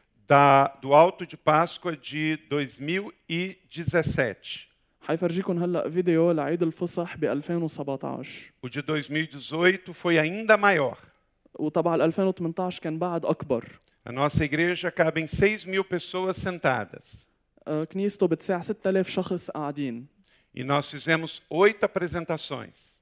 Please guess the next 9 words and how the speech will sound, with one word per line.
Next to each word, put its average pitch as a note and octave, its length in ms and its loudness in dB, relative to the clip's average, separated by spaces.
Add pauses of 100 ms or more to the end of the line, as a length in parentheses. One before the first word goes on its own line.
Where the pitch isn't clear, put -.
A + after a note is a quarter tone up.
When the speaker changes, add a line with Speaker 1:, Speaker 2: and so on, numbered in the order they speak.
(100)
Speaker 2:
وعملوا F3+ 340 -2
هن، F3+ 260 -2
آه، E3 580 -2
تمن، F3 560 -4
آه، C#3+ 340 -4
مقدمات. C#3+ 760 -8 (200)
Speaker 1:
E C#3 80 2
ao D3+ 120 6
final, E3 580 4